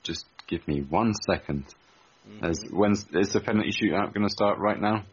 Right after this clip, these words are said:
Speaker 2: They're on a break.
Speaker 1: They're on a break. Okay. We were on a break.
Speaker 2: <laughs>
Speaker 1: Okay, right. So, in fantasy football, uh, with sixty-one points, our winner so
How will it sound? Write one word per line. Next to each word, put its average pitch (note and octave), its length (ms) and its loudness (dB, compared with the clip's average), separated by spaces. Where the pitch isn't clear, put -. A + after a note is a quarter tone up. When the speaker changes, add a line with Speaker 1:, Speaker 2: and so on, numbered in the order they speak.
Speaker 2:
They're F3 240 -8
on E3 80 -8
a C#3 40 -10
break. A#2 380 -10
Speaker 1:
They're D#2 100 0
on D2+ 80 0
a C#2+ 40 -2
break. - 420 -4
Okay. D2+ 360 -2
We G3+ 120 4
were A3+ 200 4
on B2+ 200 0
a F#3 60 0
break. G#3+ 340 2
Speaker 2:
<laughs> - 80 -8
Speaker 1:
Okay, F2+ 240 2
right. F2 240 0
So, G#2 440 2
in F#2 220 2
fantasy G2 400 0
football, G2+ 480 4
uh, F#2 280 4
with G#2 260 4
sixty-one A#2 560 2
points, A2+ 320 2
our F#2 340 4
winner F#2 360 4
so G#2 300 2